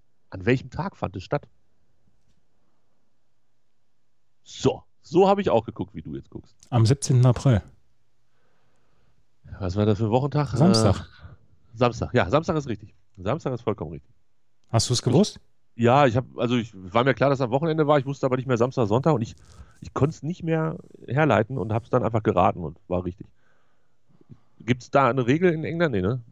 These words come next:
Speaker 1: Dass die
Speaker 2: Ja, ich
Speaker 1: immer Samstag beerdigt werden?
Speaker 2: Pff, nee, weiß ich nicht. Es ist ja lange keiner mal gestorben.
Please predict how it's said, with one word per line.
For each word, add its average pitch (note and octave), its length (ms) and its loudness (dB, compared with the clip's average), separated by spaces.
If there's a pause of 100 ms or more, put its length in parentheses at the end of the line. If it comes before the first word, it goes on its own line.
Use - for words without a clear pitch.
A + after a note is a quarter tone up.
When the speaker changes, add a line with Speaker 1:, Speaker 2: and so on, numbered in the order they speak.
(100)
Speaker 1:
Dass G#2+ 100 -2
die G#2+ 60 0
Speaker 2:
Ja, G#2 40 2
ich G2 60 0
Speaker 1:
immer C#3+ 100 4
Samstag C#3+ 320 0
beerdigt C#3 300 0
werden? D3+ 240 -4 (260)
Speaker 2:
Pff, E2 240 2
nee, G2+ 340 2
weiß B2+ 220 2
ich D3 80 6
nicht. G2+ 160 4
Es F2 180 -4
ist A#2 140 -2
ja G2+ 140 4
lange A2 260 4
keiner A2 220 2
mal G#2 120 4
gestorben. G2+ 480 2